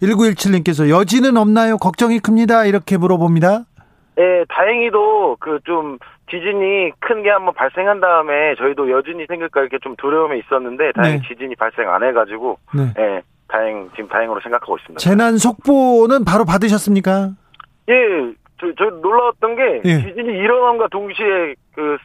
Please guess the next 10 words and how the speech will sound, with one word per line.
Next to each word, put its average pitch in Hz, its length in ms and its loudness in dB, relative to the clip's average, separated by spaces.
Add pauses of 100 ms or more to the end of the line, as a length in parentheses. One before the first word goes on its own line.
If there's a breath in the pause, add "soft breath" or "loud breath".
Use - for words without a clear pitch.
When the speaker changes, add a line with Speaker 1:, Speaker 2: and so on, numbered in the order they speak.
(220)
Speaker 2:
경보, 196 460 -2
그 147 100 -14
문자 175 260 -4
경보, 175 320 -4
재난 175 300 -2 (140)
경보 160 240 -4
있잖아요. 156 320 -2
Speaker 1:
네. 160 280 0
Speaker 2:
그거 165 260 -2
울-, 151 220 -6